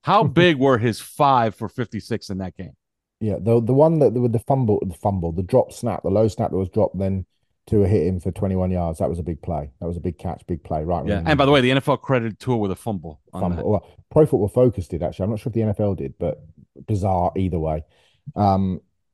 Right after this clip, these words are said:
Speaker 2: yeah, very bizarre.
Speaker 1: Yeah, I'm on their
Speaker 2: Yeah.
Speaker 1: N F L website. They gave Tua the fumble on
Speaker 2: Oh, there
Speaker 1: that,
Speaker 2: you go then.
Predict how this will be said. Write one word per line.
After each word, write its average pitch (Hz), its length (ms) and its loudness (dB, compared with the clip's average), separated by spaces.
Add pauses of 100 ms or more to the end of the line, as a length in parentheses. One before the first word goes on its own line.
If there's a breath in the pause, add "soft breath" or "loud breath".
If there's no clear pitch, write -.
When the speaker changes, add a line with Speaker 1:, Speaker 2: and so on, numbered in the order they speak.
(120)
Speaker 2:
yeah, 87 200 -2 (180)
very 92 220 0
bizarre. 143 160 0
Speaker 1:
Yeah, - 20 6
I'm 139 80 6
on 156 100 4
their 151 100 8
Speaker 2:
Yeah. 143 80 4
Speaker 1:
N 143 100 2
F 135 100 -2
L 139 140 2
website. 143 480 0
They 127 120 2
gave 127 280 -2
Tua 135 220 -2
the 104 100 -6
fumble 95 500 -8 (100)
on 110 200 2
Speaker 2:
Oh, - 20 2
there 104 120 2
Speaker 1:
that, 101 60 4
Speaker 2:
you 98 60 0
go 90 160 -2
then. 80 160 -4